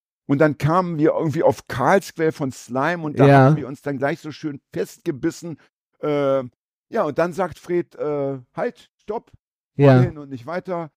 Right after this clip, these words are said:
Speaker 2: Ich wollte, ich
Speaker 1: Wir
Speaker 2: wollte ja,
Speaker 1: geben nicht auf. Also
Speaker 2: ich wollte gerade erzählen, dass
Speaker 1: Desaster, ja.
Speaker 2: Ja, ich wollte gerade erzählen, dass ich, ähm, letztens ein Interview von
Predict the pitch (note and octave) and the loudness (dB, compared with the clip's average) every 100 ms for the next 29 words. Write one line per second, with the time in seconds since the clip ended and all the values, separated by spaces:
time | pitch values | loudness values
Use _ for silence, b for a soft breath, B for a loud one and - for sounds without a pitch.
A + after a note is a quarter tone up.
0 | _ _ - D3+ F#3+ F#3 E3 F#3 G3+ G3+ | _ _ -2 2 4 2 2 4 4 4
1 | E3+ E3 D#3+ D#3 C3+ B2+ A#2+ b _ - | 4 2 0 -6 -4 -2 -2 b _ -6
2 | D3 E3+ D#3 - G3 G3 E3+ F3 A#3+ A#3 | -4 -4 -4 2 4 4 4 4 6 4
3 | G#3 - G3+ G3+ F#3 - D#3+ F3 A3+ - | 2 2 2 2 -2 -2 -6 -4 -6 -12
4 | - G#2+ D2+ - G2+ D3 D#3 F3 E3+ C#3+ | -10 -8 -8 -8 0 2 4 2 0 2
5 | C3+ G#3 G3+ - F#3+ F3 - D3+ C3+ C3+ | 2 2 2 0 -2 -2 -4 -2 -2 -2
6 | G2 C#3 - F3 C3+ A#2+ F#3+ G3 D3+ C#3 | -2 -2 -2 -2 -2 -2 0 0 -2 -6
7 | D3 B2+ | -6 -6